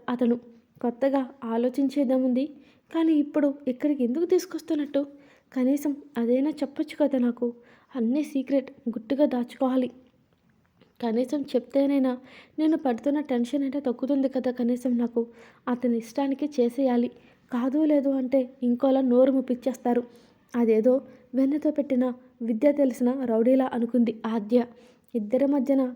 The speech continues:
పెద్దగా మాటలు లేవు. చిన్నుకు మాత్రం వెనుక ఉన్న ఆద్య దగ్గరికి వెళ్ళింది. నిద్ర వచ్చేసింది. నైట్ ఫ్లైట్ ఎక్కిన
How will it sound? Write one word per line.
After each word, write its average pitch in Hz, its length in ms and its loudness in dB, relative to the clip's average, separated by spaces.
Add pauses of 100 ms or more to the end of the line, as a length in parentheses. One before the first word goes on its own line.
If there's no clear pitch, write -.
(100)
పెద్దగా 233 280 0
మాటలు 233 440 0
లేవు. 233 300 2 (540)
చిన్నుకు 277 320 0
మాత్రం 262 440 0 (300)
వెనుక 233 280 2
ఉన్న 254 360 2 (200)
ఆద్య 226 280 0
దగ్గరికి 247 400 0
వెళ్ళింది. 233 440 2 (360)
నిద్ర 233 280 4
వచ్చేసింది. 254 580 0 (460)
నైట్ 233 260 2
ఫ్లైట్ 269 300 -2
ఎక్కిన 254 320 0